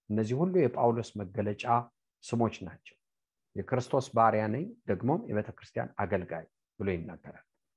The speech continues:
የቤተ ክርስቲያን አገልጋይ ራስ ጌታ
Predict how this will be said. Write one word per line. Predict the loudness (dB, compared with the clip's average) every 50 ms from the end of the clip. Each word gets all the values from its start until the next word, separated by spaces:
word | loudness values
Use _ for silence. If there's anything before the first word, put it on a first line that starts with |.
| _ _ _ -4
የቤተ | -2 -2 -2 -4
ክርስቲያን | -6 -8 -8 -8 0 2 2 4 4
አገልጋይ | 2 2 0 -2 -2 4 4 6 6 4 2 -4 -4 2
ራስ | 6 6 6 6 4 -2 -14 -20 _ _ _ _ _ _ _ _ _ _
ጌታ | 0 0 0 2